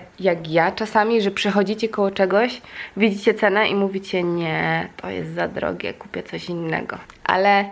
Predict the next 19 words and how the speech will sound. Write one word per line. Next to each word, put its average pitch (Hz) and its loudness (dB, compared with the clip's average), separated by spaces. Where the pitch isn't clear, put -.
od 208 -2
czasu 226 0
do 196 -2
czasu, 233 -2
uwierzcie 202 0
mi, 240 2
warto 202 2
jest 190 -4
sięgnąć 190 2
po 202 -4
produkty, 202 2
które 214 2
nawet 220 4
mają 208 4
tą 196 -2
wyższą 202 -4
cenę. 240 2
Wiecie 214 2
dlaczego? 208 0